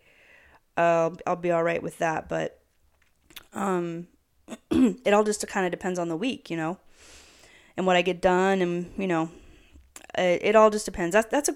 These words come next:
that's a great thing about a podcast when it's just you. You just set your own schedule, you know? You don't have to worry about anybody else. Um, so I, I think the next one, I, I'm gonna, I'm gonna skip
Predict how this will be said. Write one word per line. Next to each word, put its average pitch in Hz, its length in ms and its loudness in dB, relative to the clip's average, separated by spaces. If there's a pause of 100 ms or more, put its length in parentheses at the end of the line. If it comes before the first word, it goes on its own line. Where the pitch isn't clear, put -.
(140)
that's 320 200 2
a 254 180 0 (140)
great 233 220 2
thing 240 100 -4
about 208 200 2
a - 20 -4
podcast 180 480 -4
when 180 100 -4
it's 175 100 -6
just - 240 -12
you. 175 540 -2 (760)
You 294 140 6
just 370 180 0
set 370 220 0
your 302 100 4
own 277 120 4
schedule, 254 580 -6 (140)
you 185 140 -6
know? 190 260 -2 (120)
You - 100 -6
don't 269 80 0
have 269 120 -2
to 220 60 -6
worry 226 220 2
about 190 140 0
anybody 214 360 -2
else. 180 440 -4 (920)
Um, 180 480 2 (1200)
so 196 320 2 (200)
I, 190 200 0 (240)
I 190 120 2
think 285 360 -4
the 240 80 0
next 196 380 -4
one, 208 240 -4
I, - 160 -4
I'm 185 120 -4
gonna, 190 160 -6
I'm 185 120 -2
gonna 185 200 -2
skip - 480 -6